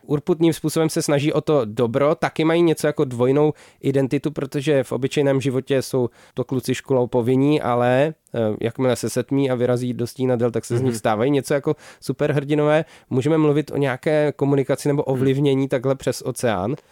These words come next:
Speaker 1: Znali, je možné, že oni znali ty americké vzory?
Speaker 2: Je to dost možné, že to znali, ale spíš myslím, vlastně když nad tím teď uvažuju, tak si říkám, že nejvíc nám na tom vypíchnou ty rozdíly, protože, protože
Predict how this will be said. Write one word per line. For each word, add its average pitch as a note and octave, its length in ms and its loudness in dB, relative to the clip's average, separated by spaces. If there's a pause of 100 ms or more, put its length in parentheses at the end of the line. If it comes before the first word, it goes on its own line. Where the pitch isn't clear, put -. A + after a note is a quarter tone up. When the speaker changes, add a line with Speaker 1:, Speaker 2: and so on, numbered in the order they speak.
(160)
Speaker 1:
Znali, C3+ 600 0
je B2+ 160 -2
možné, C#3 320 2
že D3 140 2
oni C#3 200 2
znali B2+ 420 0 (240)
ty C3+ 160 0
americké A#2+ 580 -2
vzory? A#2 380 -4 (480)
Speaker 2:
Je B2 120 0
to D3+ 80 2
dost D#3 180 2
možné, D3 340 0
že D3 100 -2
to D#3+ 160 -2
znali, A2+ 520 0 (120)
ale B2 200 -2
spíš - 320 -6
myslím, C3+ 800 -2 (360)
vlastně C#3 300 0
když C3+ 180 0
nad C#3 160 0
tím C#3 200 2
teď C#3+ 200 -2
uvažuju, B2 420 2
tak C3+ 180 -2 (260)
si - 200 -2
říkám, C3 340 0
že C3+ 200 2
nejvíc B2+ 340 -2
nám C3 120 0
na B2+ 60 0
tom C#3+ 160 -2
vypíchnou C3 440 -4
ty C#3 140 -2
rozdíly, B2+ 480 -4
protože, A#2+ 540 -2 (580)
protože B2+ 1040 -4